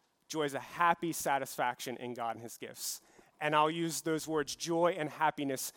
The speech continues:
interchangeably, 'cause I think that's what Scripture does as well.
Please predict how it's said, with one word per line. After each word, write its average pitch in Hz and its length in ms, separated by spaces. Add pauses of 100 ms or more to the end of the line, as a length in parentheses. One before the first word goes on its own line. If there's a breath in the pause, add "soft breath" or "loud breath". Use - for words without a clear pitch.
(280 loud breath)
interchangeably, 120 960 (220 soft breath)
'cause 143 140
I 135 100
think - 340
that's 135 240
what 135 240
Scripture 127 680 (200 soft breath)
does 117 260
as 113 120
well. 104 380